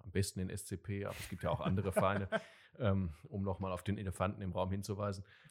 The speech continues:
Speaker 2: Absolut.
Speaker 1: ähm, äh, anfeuern“, so und ja, das ist doch irgendwie komisch und ihr sitzt dann abends in der Kapelle, warum eigentlich? So, aber du hast gesagt, Termine.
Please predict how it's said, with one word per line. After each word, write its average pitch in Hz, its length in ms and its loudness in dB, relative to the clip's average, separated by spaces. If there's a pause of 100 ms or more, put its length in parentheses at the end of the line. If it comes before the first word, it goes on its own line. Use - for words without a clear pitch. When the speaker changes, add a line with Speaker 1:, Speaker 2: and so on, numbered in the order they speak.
(120)
Speaker 2:
Absolut. 107 340 6
Speaker 1:
ähm, - 140 -8 (180)
äh, - 40 -20 (520)
anfeuern“, 120 840 6
so 101 520 -2 (100)
und 101 400 -6 (600)
ja, 90 520 0 (1040)
das 85 120 -10
ist - 60 -4
doch 92 60 -2
irgendwie 90 220 -2
komisch 98 480 -2
und - 240 -14
ihr 95 340 -2 (200)
sitzt 95 440 -12
dann 92 100 -2
abends 90 300 -8
in 92 80 -8
der 85 100 -8
Kapelle, 101 640 -6 (1120)
warum 78 320 -2
eigentlich? - 500 -14 (1200)
So, 87 280 2
aber 85 160 -6
du 87 100 -4
hast 85 120 -4
gesagt, 82 260 -10
Termine. 85 560 -2